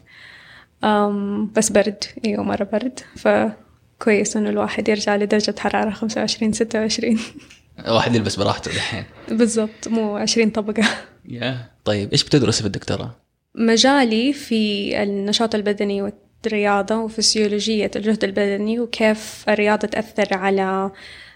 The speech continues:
Speaker 1: آه، عمليات فسيولوجية مهمة في الجسم، في الميتابوليزم، آم، في سكر الدم مثلًا، في دهون الكبد والأمور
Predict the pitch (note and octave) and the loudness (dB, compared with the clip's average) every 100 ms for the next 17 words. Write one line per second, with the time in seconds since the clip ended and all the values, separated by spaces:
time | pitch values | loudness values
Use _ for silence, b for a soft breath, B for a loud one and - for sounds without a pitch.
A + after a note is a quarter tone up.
0 | B G#3+ G#3 G3+ G3+ G#3+ G#3 G#3 G3+ - | B 0 0 2 2 4 4 2 0 -6
1 | - - A3+ A3+ G#3+ G3+ G#3+ F#3+ G3 G#3 | -12 -2 2 4 6 4 4 4 4 4
2 | G3+ G3+ G3+ G3+ G3+ G#3 G3+ G3 G3 G3 | 4 0 -2 -2 -2 -2 -2 -2 0 2
3 | A3 G#3 G3 G3 G3 G3 G3 F#3 B - | 2 4 4 2 2 2 0 -4 B -4
4 | G#3 G#3 G#3+ G#3+ - - G#3 G3+ G3 G3 | -4 -2 -2 -4 -6 -2 0 0 0 -2
5 | G3+ A3+ A3 A3 - G3+ G3 - _ - | -2 -4 -2 -2 0 0 -2 -6 _ 2
6 | G3+ G3 G3 - G3+ G3 F#3+ G3+ G#3 G3+ | 2 4 0 0 0 0 -2 -2 0 0
7 | G3 - G#3 G3+ G3+ G3+ G3 G#3 | -2 -2 -4 -2 -4 -4 -4 -4